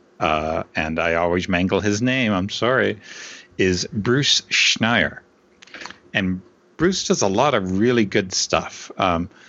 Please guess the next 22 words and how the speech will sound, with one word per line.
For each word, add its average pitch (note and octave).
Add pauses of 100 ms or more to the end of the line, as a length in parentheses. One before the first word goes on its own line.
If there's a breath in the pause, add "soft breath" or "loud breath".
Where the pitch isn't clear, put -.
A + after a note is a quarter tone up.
(300 loud breath)
a, B2
a A2+
lot A#2+
of G#2+
very A#2 (120)
interesting, G#2+
um, F#2 (400)
approach -
to G#2+
security, -
and G2
not B2+
just -
computer A#2
security, E2
but F#2
physical A2
security. F#2 (340 loud breath)
And G2
one A2+
of G#2
his F2+